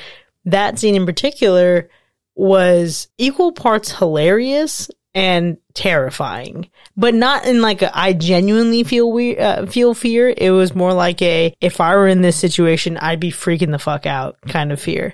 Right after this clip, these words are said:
And there are obviously, like you said, plenty of jump scares built in. But what I loved is that they didn't feel like your prototypical jump scare. They are jump scares that get you by nature of sound design and, like, sudden, sudden occurrences,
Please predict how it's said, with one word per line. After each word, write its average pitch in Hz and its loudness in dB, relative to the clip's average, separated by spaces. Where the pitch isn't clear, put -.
And 185 2
there 185 4
are 170 0
obviously, 175 0
like 165 0
you 170 -6
said, 254 0
plenty 214 0
of 170 -2
jump 165 -2
scares 214 0
built 214 2
in. 240 -2
But 196 0
what 190 4
I 185 2
loved 226 2
is 277 0
that 285 -2
they 254 2
didn't 240 0
feel 277 2
like 269 2
your 214 2
prototypical 190 -2
jump 185 0
scare. - -8
They 185 2
are 180 0
jump 226 -2
scares 196 0
that 170 0
get 185 2
you 170 0
by 180 0
nature 180 0
of 165 -2
sound 180 0
design 214 0
and, 185 -2
like, 170 -2
sudden, 185 -2
sudden 226 -2
occurrences, 214 0